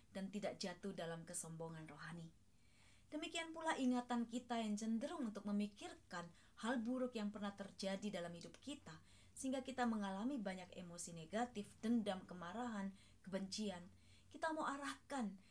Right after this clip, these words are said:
kepada segala berkat kebaikan yang sudah kita terima dari begitu banyak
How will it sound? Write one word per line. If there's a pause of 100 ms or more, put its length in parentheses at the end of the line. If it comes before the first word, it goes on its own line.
(300)
kepada
segala
berkat
kebaikan
yang
sudah
kita
terima
dari
begitu
banyak